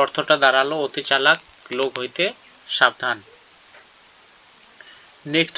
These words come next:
হচ্ছে ডুমুরের ফুল। ডুমুরের ফুলের অর্থ হচ্ছে বিরল বস্তু, বিরল বস্তু। এর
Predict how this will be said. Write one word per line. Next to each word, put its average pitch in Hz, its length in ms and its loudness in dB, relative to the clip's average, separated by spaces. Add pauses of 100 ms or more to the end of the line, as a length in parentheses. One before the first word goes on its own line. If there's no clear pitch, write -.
হচ্ছে 160 240 -2 (120)
ডুমুরের 151 500 0 (100)
ফুল। 131 240 -8 (1120)
ডুমুরের 151 500 0
ফুলের 156 320 0 (140)
অর্থ - 240 -6
হচ্ছে 147 460 -4 (760)
বিরল 139 340 2 (120)
বস্তু, 123 340 -8 (2500)
বিরল 139 300 -2 (120)
বস্তু। 127 320 -8 (2000)
এর 135 140 0